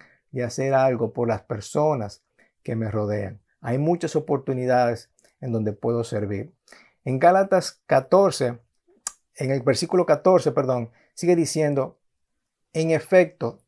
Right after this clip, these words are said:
toda la ley se resume en un solo mandamiento. Ama a tu prójimo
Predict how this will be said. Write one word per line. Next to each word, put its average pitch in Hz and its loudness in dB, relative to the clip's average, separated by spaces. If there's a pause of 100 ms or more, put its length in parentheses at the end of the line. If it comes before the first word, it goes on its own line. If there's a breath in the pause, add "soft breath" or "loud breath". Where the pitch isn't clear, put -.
(140)
toda 214 6
la 190 4
ley 156 4
se 139 -2
resume 147 -2
en 135 -4
un 170 -4
solo 175 0
mandamiento. 165 0 (680)
Ama 101 -4
a 131 -4
tu 165 -2
prójimo 151 2